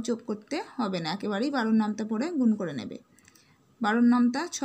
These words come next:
গাঁটে কত হয়? বারো একে বারো, বারো দুয়ে চব্বিশ, বারো তিনে ছত্রিশ, বারো চারে আটচল্লিশ, বারো পাঁচে ষাট, বারো ছয়ে বাহাত্তর, বাহাত্তরের দুই, হাতে সাত,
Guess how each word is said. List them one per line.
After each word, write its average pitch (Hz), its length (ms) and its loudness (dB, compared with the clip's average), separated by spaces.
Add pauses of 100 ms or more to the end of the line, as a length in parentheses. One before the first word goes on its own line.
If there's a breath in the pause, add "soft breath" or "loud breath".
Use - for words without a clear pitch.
গাঁটে 240 220 2
কত 240 180 -4
হয়? 277 160 -2
বারো 233 160 0
একে 226 200 -2
বারো, 220 280 0
বারো 208 200 -2
দুয়ে 226 180 -2
চব্বিশ, 226 400 -2
বারো 208 200 -4
তিনে 214 280 0
ছত্রিশ, 220 540 -4
বারো 190 220 -4
চারে 208 260 -6
আটচল্লিশ, 220 540 -4
বারো 196 240 -4
পাঁচে 220 260 -4
ষাট, 233 300 -4
বারো 202 220 -4
ছয়ে 247 300 -4
বাহাত্তর, 214 560 -2 (600 loud breath)
বাহাত্তরের 220 640 -2
দুই, 269 180 -2 (140)
হাতে 208 260 -6
সাত, 233 260 -4